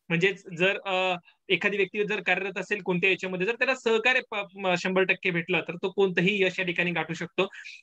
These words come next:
मी पुढे नक्कीच, अ, अ, विनंती करेल, अ, आजींना की त्यांनी या संदर्भामध्ये, अ, आपलं मत व्य-, व्यक्त करावं, कारण, अ, डॉक्टर मनीषा यांचे सासूबाई आणि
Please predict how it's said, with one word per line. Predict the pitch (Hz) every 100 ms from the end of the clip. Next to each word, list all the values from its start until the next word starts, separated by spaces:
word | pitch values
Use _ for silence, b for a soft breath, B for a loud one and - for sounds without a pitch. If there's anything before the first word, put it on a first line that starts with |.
| _
मी | 180 190
पुढे | 196 196 226 - 185
नक्कीच, | 185 226 220 214
अ, | 196 190 151 _ b
अ, | 180 175
विनंती | 180 208 185
करेल, | 190 190 190 180
अ, | 180 175 165 _ _ _ _ _ _ -
आजींना | 180 170 196 185
की | 156 175
त्यांनी | 226 180 196 214 196
या | 185
संदर्भामध्ये, | 180 185 180 180 180 180 185 190 _ _ - -
अ, |
आपलं | 170 170 160 190
मत | 185 226 -
व्य-, | 202
व्यक्त | 175 175 175
करावं, | 175 170 170 - - B
कारण, | 180 190 190
अ, | 185 185 185 _ _ -
डॉक्टर | 175 175 214
मनीषा | 190 202 185 220 214 214 -
यांचे | 185 190 175 214 214 -
सासूबाई | - 190 175 233 196 139 _ b
आणि | 175 175 185 190